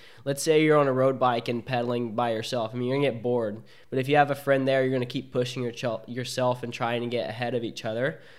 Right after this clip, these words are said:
So if you can find one best friend, or even if it's social media, I mean, send each other, like, clips and be like, "Hey, I'm working on this. You try and beat this." And then, um, I think just having a partner,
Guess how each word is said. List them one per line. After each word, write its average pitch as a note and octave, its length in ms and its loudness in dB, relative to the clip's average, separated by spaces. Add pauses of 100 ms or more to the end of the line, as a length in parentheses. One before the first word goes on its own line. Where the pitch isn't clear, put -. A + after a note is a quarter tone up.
(140)
So C#3 180 2
if C3 120 -2
you D3 120 2
can D3 140 0
find B2+ 500 -2
one C3 420 -2 (140)
best B2 520 -4
friend, B2 400 -2
or A#2+ 400 -2 (160)
even C#3 380 -2 (100)
if C3 140 -6
it's B2+ 200 -6 (340)
social B2+ 400 -2
media, A#2 300 -2
I A2 40 -4
mean, A2 260 -6
send B2 240 -4
each A#2+ 160 -6
other, A#2+ 320 -2
like, G#2+ 220 -10 (340)
clips C3 300 0
and B2 80 -10
be A#2 80 -2
like, A2 80 -4
"Hey, A#2+ 160 -2
I'm B2 120 -2
working B2 280 -4
on A#2+ 100 -4
this. D3 380 0
You B2+ 180 -2
try B2+ 220 -2
and B2 140 -4
beat B2+ 160 -8
this." C3 320 0
And A#2+ 140 -8
then, A#2 200 -6 (480)
um, A2+ 380 -4 (100)
I C3+ 120 2
think E3 220 4
just C#3+ 120 -2
having C#3+ 400 4
a C3 40 2
partner, B2+ 720 0